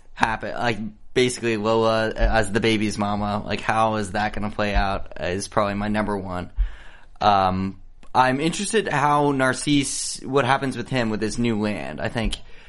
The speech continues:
maybe they were sort of playing, uh, you know, keep your friends close, your enemies closer, having him be, like, claim that land that was proximity-wise so close to them. Um,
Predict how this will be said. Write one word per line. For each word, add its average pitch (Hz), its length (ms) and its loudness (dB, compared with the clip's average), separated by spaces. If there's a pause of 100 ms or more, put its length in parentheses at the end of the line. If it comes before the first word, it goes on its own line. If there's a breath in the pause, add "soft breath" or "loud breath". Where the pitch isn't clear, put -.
(300 loud breath)
maybe 117 360 4
they 113 180 4
were 110 160 4
sort 110 280 0
of 107 240 0
playing, 107 500 2
uh, - 140 -4
you 101 120 -2
know, 92 100 -2
keep 104 220 -2
your 101 280 0 (260 soft breath)
friends 117 320 0
close, 110 280 0
your 117 100 -2
enemies 104 320 -2
closer, 120 540 2
having 107 340 -2
him 107 560 -2 (440)
be, 127 380 0 (100)
like, - 260 -6
claim 123 280 2
that 117 220 0
land 113 300 -4
that 98 100 -8
was 113 540 0 (760)
proximity-wise 120 760 2
so 113 100 0
close 113 280 0
to 104 80 -2
them. 90 280 -6 (580 loud breath)
Um, 98 520 2